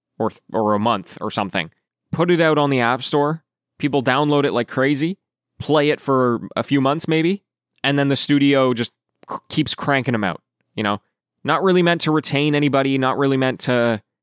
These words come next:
be these long-term franchises. They're just there to capture a popular idea, which could be a game mechanic. It doesn't have to be a theme,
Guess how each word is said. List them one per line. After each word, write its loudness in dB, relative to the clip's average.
be 2
these 2
long-term 0
franchises. -2
They're 0
just 0
there 0
to 0
capture 0
a 0
popular 0
idea, 0
which -4
could -2
be 0
a 2
game 0
mechanic. -2
It -4
doesn't -2
have -2
to -4
be 0
a -4
theme, -4